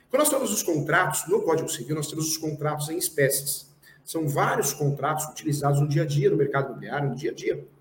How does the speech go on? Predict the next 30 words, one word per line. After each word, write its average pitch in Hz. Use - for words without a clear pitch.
São 160
contratos 165
tipificados. -
Cada 151
contrato 180
tem 202
um 226
artigo, 139
tem 156
uma -
cláusula, 165
tudo 202
ali 190
separadinho, 151
bonitinho. 147
Quando 311
nós 277
falamos 226
aqui 202
dos 143
contratos, 160
eh, 131
em 151
espécies, 139
eu 175
acho 165
isso -
no 196
Código 185
Civil. 147